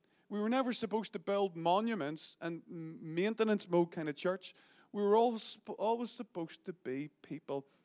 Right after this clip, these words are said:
that multiply the blessing that we just prayed for. We're supposed to multiply that.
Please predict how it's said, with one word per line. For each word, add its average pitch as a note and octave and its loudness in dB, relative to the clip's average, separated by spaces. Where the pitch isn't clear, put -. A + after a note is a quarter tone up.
that - -2
multiply D#3+ 6
the D3+ -2
blessing A3+ 2
that G3 0
we D3+ -2
just D3+ -8
prayed G3 0
for. C3 0
We're D3 -8
supposed F3+ -12
to F#3+ -6
multiply G3 -8
that. - -18